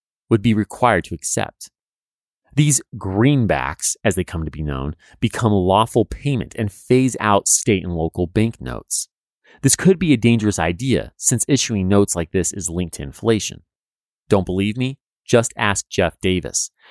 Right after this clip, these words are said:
The Confederate dollar is experiencing a twelve percent inflation rate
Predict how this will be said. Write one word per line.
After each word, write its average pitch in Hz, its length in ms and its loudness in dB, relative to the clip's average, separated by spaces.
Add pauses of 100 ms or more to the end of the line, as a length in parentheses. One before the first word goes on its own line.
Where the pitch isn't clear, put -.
The - 80 2
Confederate 123 460 2
dollar 90 260 4
is 92 160 -4
experiencing 98 800 -2
a 95 80 0
twelve 131 480 0
percent - 400 -6
inflation 101 560 0
rate 78 180 -6